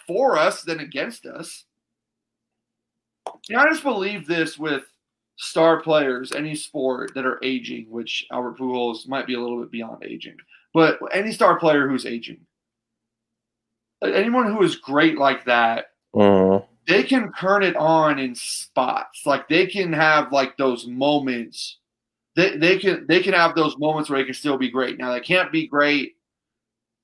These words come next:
Speaker 1: consistently the way they were in their prime, but they can still be great in spurts, in moments. And that's all the Astros theoretically would be asking Albert Pujols to do. Now, do I think he's gonna go to the Astros? Hell no.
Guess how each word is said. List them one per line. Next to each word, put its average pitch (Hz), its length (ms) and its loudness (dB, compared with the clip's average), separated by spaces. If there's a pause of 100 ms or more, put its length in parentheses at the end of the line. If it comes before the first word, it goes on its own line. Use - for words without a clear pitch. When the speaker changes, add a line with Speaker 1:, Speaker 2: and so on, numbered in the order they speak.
Speaker 1:
consistently 160 840 -2
the 139 140 2
way 135 140 2
they 131 120 2
were 135 280 2
in 131 160 -4
their 135 180 2
prime, 160 580 2 (260)
but 139 160 0
they 143 160 0
can 165 160 -4
still 156 680 4
be 147 220 0
great 135 500 -2
in 131 200 -4
spurts, - 840 -4
in 127 260 -6
moments. 120 480 -6
And 127 100 -8
that's 131 180 -4
all 139 300 0
the 135 200 -4
Astros 127 680 -2 (500)
theoretically 135 640 2
would 127 120 -2
be 127 140 -2
asking 123 400 -6
Albert 117 260 -2
Pujols 120 340 -6
to - 80 -10
do. - 260 -12 (200)
Now, 143 360 0 (220)
do 160 120 10
I 131 140 4
think 147 240 -2
he's 185 180 -6
gonna 175 140 2
go 165 160 4
to 165 60 4
the 160 120 6
Astros? 143 560 2
Hell - 260 -14
no. - 60 -20